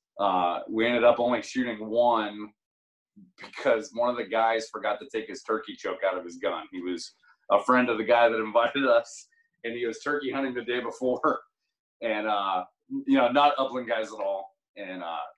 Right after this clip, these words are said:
but he ended up hitting one, um, from pretty far away 'cause he was behind me, um, you know,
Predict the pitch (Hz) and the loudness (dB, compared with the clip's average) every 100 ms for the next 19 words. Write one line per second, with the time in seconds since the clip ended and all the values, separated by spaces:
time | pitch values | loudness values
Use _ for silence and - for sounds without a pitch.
0 | 95 101 92 113 117 107 107 - 120 110 | _ -4 -4 -4 -4 -2 -2 -2 -4 -6
1 | 98 95 92 92 90 - _ _ 92 82 | -6 -6 -4 -6 -8 -14 _ _ -8 -6
2 | 67 60 - _ _ - 101 92 - 151 | -6 -10 -16 _ _ -4 -2 -2 -2 2
3 | 175 156 147 131 120 113 98 90 104 123 | 4 2 4 6 6 4 0 -4 -8 -4
4 | 123 110 - 107 110 104 95 107 98 80 | -6 -6 -6 -6 -2 -4 -4 -8 -8 -10
5 | - _ _ _ _ _ - 95 87 80 | -16 _ _ _ _ _ -4 -2 0 -2
6 | 80 82 _ _ _ _ _ _ _ 110 | -4 -12 _ _ _ _ _ _ _ -8
7 | 98 | -6